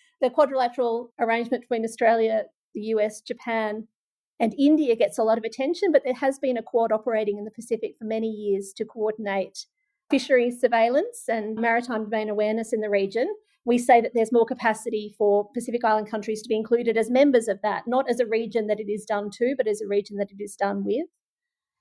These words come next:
And the same with the frans arrangement between Australia, France, and New Zealand to coordinate humanitarian and disaster relief. Again, instead of being recipients of that arrangement, and,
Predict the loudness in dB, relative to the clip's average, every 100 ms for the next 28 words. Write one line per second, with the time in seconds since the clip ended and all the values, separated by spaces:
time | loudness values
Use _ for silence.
0 | _ 0 2 4 6 6 6 4 0 2
1 | 2 2 0 -2 -2 -2 -4 -4 -4 -6
2 | -6 -4 -4 -6 0 2 4 2 0 -2
3 | -2 -2 -6 -4 -4 0 2 2 4 4
4 | 2 -6 -4 -2 -2 -4 -8 -10 -10 -10
5 | -8 -6 -6 -10 -10 -6 -6 -6 -6 -4
6 | -6 -10 -20 _ _ _ _ _ 2 8
7 | 8 8 2 -10 _ _ -10 2 2 2
8 | 2 2 2 -4 -4 0 0 0 -4 -6
9 | -4 -2 -4 -6 -4 -2 4 2 2